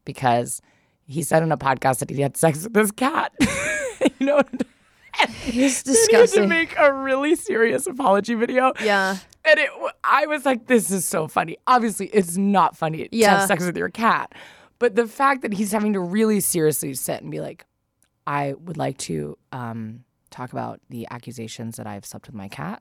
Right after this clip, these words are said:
Speaker 2: Yeah.
Speaker 1: "I have not slept with my cat." <laughs>
Speaker 2: Yeah.
Speaker 1: I just couldn't believe the, the situations this man has gotten himself into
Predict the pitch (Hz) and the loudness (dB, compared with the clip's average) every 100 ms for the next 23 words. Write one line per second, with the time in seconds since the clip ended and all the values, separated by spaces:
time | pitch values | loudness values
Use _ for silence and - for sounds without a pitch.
0 | 247 226 196 175 117 113 113 120 123 220 | _ 2 2 2 -4 -10 -12 -6 -2 -2
1 | - 117 - 120 113 190 208 269 - - | -4 -10 -8 -6 -2 0 0 -2 -10 -8
2 | 226 208 190 190 190 622 698 - - 302 | 0 2 2 2 0 2 2 2 2 6
3 | 294 285 254 226 226 - - - - 262 | 6 2 -2 0 0 0 -4 -6 -10 2
4 | 311 349 - 302 - 466 - 277 311 294 | 2 2 0 -2 2 0 2 2 2 2
5 | 240 233 190 196 208 180 165 165 147 156 | 0 0 2 2 2 2 0 0 0 0
6 | - 185 151 143 | 0 0 0 -2